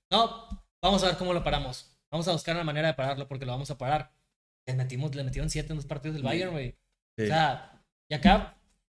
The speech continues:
Speaker 1: igual
Speaker 2: Sí,
Speaker 1: fue un
Speaker 2: güey,
Speaker 1: buen partido,
Speaker 2: porque
Speaker 1: pero perdió, perdió
Speaker 2: Au-,
Speaker 1: el
Speaker 2: au-,
Speaker 1: Bayern.
Speaker 2: aunque sea real, no lo puedes decir,
Speaker 1: Ajá,
Speaker 2: güey.
Speaker 1: exactamente,
Speaker 2: Y menos
Speaker 1: o sea
Speaker 2: si vas a participar tú en ese partido.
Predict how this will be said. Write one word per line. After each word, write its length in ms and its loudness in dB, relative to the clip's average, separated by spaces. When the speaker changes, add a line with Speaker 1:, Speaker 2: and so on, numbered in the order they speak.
Speaker 1:
igual 300 4
Speaker 2:
Sí, 60 4
Speaker 1:
fue 60 8
un 40 6
Speaker 2:
güey, 140 10
Speaker 1:
buen 60 4
partido, 320 6
Speaker 2:
porque 180 2
Speaker 1:
pero 100 -20
perdió, 340 -2
perdió 200 0
Speaker 2:
Au-, 80 4
Speaker 1:
el 40 4
Speaker 2:
au-, 120 8
Speaker 1:
Bayern. 180 0
Speaker 2:
aunque 260 6
sea 180 6
real, 340 8
no 100 4
lo 140 2
puedes 180 2
decir, 280 0
Speaker 1:
Ajá, 180 4
Speaker 2:
güey. 100 10
Speaker 1:
exactamente, 460 4
Speaker 2:
Y 20 6
menos 240 8
Speaker 1:
o 40 4
sea 80 6
Speaker 2:
si 40 4
vas 140 4
a 100 2
participar 640 2
tú 160 2
en 100 4
ese 200 4
partido. 600 2